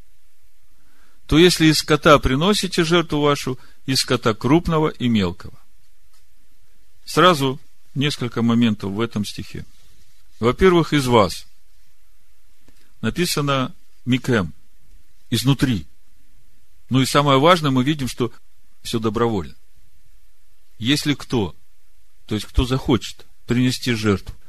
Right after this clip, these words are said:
то это жертва изнутри. А дальше речь идёт о животных, и заметьте, животные, они как бы по весу разные. Крупный рогатый скот,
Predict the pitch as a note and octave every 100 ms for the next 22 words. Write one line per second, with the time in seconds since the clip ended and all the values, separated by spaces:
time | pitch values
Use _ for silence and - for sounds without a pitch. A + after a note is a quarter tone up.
0 | - - - - D3 D3 C3 D3 D#3+ C#3+
1 | C#3 - E3+ B2+ G#2+ F#2 F2 D#2+ - -
2 | - - - - - - - - - A2+
3 | C#3 G#3+ G#3 F3+ G3 - E3 F3 E3 C#3+
4 | D3+ G3 G3+ D3+ - C3 D3 F3 F#3 D#3+
5 | C3+ - - - - - - G#2+ A2+ D#3
6 | E3+ C3+ C#3 C3 C#3 A#2+ A#2+ - - -
7 | - - - C3 D3 C3 A#2 B2 A2 E2+
8 | D#2+ - - - - - - - C3+ -
9 | F3+ F3+ F3+ F3 E3+ D#3+ - D#3+ D3+ -